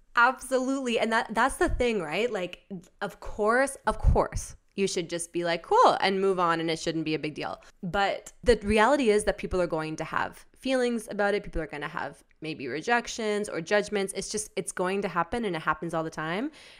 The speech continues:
And I think if you're really trying to open your mind and you're trying to see, um, to stop having these feelings, sometimes the best thing to do is just give it some time and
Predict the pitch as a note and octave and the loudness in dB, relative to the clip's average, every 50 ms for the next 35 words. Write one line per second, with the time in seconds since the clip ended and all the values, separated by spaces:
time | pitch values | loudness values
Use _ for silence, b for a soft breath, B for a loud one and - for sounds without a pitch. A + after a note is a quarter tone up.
0 | B - F3 F3 E3+ - E3+ E3+ E3 E3 - - - - _ _ - F#3+ F#3 - | B -6 -6 -4 -4 -4 -6 -6 -6 -10 -14 -20 -20 -20 _ _ -8 -8 -4 -2
1 | G3+ F#3+ F3+ E3 E3+ F#3+ F3+ F#3+ G#3 G3 - - - - F3 E3 E3 E3 E3+ F3 | 0 0 0 0 0 0 2 2 2 0 0 -2 -2 0 0 0 0 0 0 0
2 | F#3+ G#3 G#3+ G#3 A3 - F3+ F3 - F#3 F3 E3+ E3+ E3+ E3 E3+ F#3 G3 F#3+ F#3 | 0 0 0 0 -2 -4 -4 -4 -4 -4 -2 -2 0 0 0 0 0 0 0 -2
3 | E3+ D#3+ - - - - E3 D#3+ D#3 D#3 D#3+ D#3+ - E3+ - - - - E3 D#3+ | -2 -4 -6 -8 -8 -6 -4 -4 -4 -6 -6 -8 -8 -10 -10 -12 -10 -6 -6 -4
4 | D#3 D3+ D3+ D3+ D3+ D3+ b b b b b b b b b b b - - - | -4 -4 -6 -6 -8 -10 b b b b b b b b b b b -10 -8 -8
5 | - - C#2 - - - - F#3 - - - - F3+ D#3+ F3 G#3+ - C4 C4 B3 | -8 -8 -12 -16 -10 -6 -4 -2 -2 -2 0 4 8 8 10 10 8 6 6 4
6 | C4+ C4 C4 C4 B3 - C#4 C4+ C4+ C#4+ D4 D4+ D4 - - G#3+ G3+ G3 - G3 | 2 0 -2 -2 -4 -4 -4 -2 -2 -2 -2 -4 -4 -2 -2 0 0 0 0 0
7 | F#3+ F3+ E3 E3+ D#3 D3+ D3+ - - C#3 C#3+ D3+ - C3+ - - - - - - | 0 -2 -2 -2 -4 -4 -4 -6 -8 -10 -10 -10 -10 -10 -8 -8 -8 -8 -8 -10
8 | - - - - - - _ - E3+ F#3 F3+ D3 D3+ - - D#3+ D3+ - - - | -10 -10 -12 -12 -14 -18 _ -6 -4 -2 -2 -2 -2 -4 -6 -6 -6 -6 -8 -8
9 | - - - E3+ - - _ - E3 D#3 D3+ D#3 D#3 | -8 -12 -14 -16 -18 -18 _ -8 -8 -6 -6 -8 -10